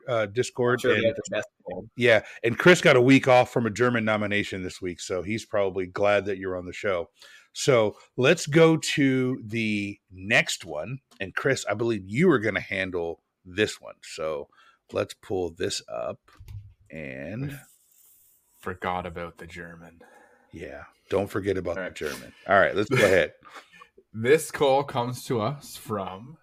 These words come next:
Speaker 3: friend of Kramer, Bob Sacamano,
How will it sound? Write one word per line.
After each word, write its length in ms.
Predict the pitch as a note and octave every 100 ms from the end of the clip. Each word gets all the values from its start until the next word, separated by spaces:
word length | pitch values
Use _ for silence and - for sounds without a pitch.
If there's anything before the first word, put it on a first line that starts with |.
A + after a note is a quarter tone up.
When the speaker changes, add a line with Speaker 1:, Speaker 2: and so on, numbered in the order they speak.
| _
Speaker 3:
friend 460 | - A2+ A2+ C#3+
of 420 | - G2+ F2+ F2
Kramer, 640 | G#2 - G#2+ B2+ F2+ G2 D#3+ _ - - _ _ -
Bob 300 | G2 G#2 A2+
Sacamano, 760 | - B2 A#2 G#2+ A2+ F2+ B2